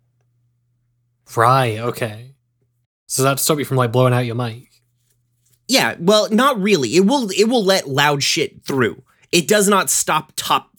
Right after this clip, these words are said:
Speaker 2: like, stuff from hitting the top.
Speaker 1: Mm-hmm.
Speaker 2: Um, it just tur-, cuts off, like, if you have humming or, like, there's, like, a low level, like, like, kind of wind noises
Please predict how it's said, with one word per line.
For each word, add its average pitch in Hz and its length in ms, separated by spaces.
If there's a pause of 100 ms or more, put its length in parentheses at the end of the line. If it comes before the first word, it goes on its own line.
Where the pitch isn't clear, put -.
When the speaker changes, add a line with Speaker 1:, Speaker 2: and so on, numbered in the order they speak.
Speaker 2:
like, 139 280
stuff - 560
from 131 320
hitting 131 380
the 104 120 (160)
top. - 380 (540)
Speaker 1:
Mm-hmm. 143 120
Speaker 2:
Um, 127 280 (320)
it 185 160
just - 360 (180)
tur-, - 380
cuts - 280
off, 156 200
like, 135 280 (440)
if 147 160
you 156 80
have 143 220
humming 147 880 (500)
or, 101 800 (360)
like, 113 340
there's, 127 280
like, 123 140
a 107 60
low 110 300
level, 117 340
like, 101 320 (180)
like, 113 380
kind 107 200
of 90 100
wind 135 480
noises 127 1080